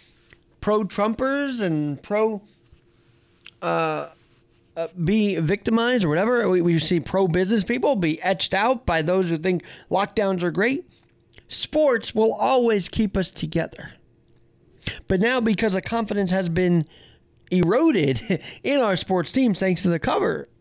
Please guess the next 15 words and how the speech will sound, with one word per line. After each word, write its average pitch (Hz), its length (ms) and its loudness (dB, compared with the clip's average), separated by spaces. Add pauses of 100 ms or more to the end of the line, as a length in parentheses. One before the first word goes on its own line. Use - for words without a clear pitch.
(120)
of 175 220 -2
the 165 220 0
New 180 100 0
York 165 180 0
Post 170 360 -2 (280)
and 180 160 0
Daily 170 280 2
News, 175 480 0 (3250)
we 185 140 2
don't 214 200 4
even 202 140 4
have 175 140 -2
confidence 165 420 0
in 139 100 0
that. 131 360 -4